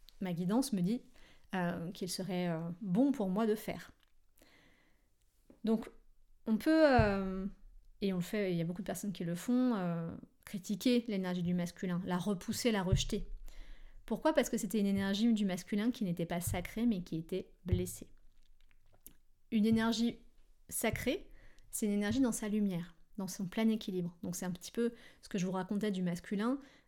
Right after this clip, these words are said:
de la capacité à se mettre en action pour les choses qui sont importantes pour nous, à défendre notre territoire, à se tenir droit pour nos valeurs,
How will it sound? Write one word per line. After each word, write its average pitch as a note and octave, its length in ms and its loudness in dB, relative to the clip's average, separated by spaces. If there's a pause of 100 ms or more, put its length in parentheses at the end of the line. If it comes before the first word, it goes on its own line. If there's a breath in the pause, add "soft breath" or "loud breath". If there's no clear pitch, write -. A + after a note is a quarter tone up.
(100)
de F#3 260 -2
la F3 100 -8
capacité G3 460 -6
à G#3+ 80 -2
se G#3 120 -8
mettre F#3 180 -8
en F3+ 100 0
action F3+ 320 -4
pour G3 140 -6
les F3 100 0
choses F#3+ 220 -6
qui - 80 -14
sont F#3+ 100 -8
importantes F3 380 -6
pour F3 180 -6
nous, B3 480 4 (160)
à E3+ 540 0 (560)
défendre G3+ 380 0
notre F#3 260 -6
territoire, A3+ 720 -2 (400 loud breath)
à G3+ 80 -4
se - 120 -6
tenir G3 180 -2
droit F#3 180 -2
pour F#3 120 -8
nos E3+ 120 0
valeurs, G#3 480 -2